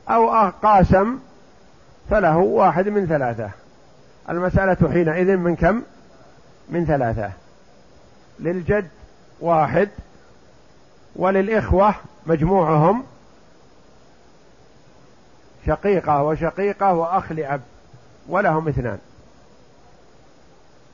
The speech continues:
فترجع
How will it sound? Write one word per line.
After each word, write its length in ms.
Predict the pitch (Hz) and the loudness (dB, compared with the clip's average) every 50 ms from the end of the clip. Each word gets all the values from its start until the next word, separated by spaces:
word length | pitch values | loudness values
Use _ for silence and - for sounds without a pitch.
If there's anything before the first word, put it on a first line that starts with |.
| - - - - - - - - - - - - - - - - - - - - - - - - - - - - - - - - - - - - - - - - - - - - - - - - | -20 -20 -20 -20 -20 -20 -20 -20 -20 -20 -20 -20 -20 -20 -20 -20 -20 -20 -20 -20 -20 -20 -20 -20 -20 -20 -20 -20 -20 -20 -20 -20 -20 -20 -20 -20 -20 -20 -20 -20 -20 -20 -20 -20 -20 -14 -6 -4
فترجع 720 | 156 165 - 214 240 254 233 196 160 165 175 156 127 | -4 -2 0 0 2 2 2 0 0 2 0 0 0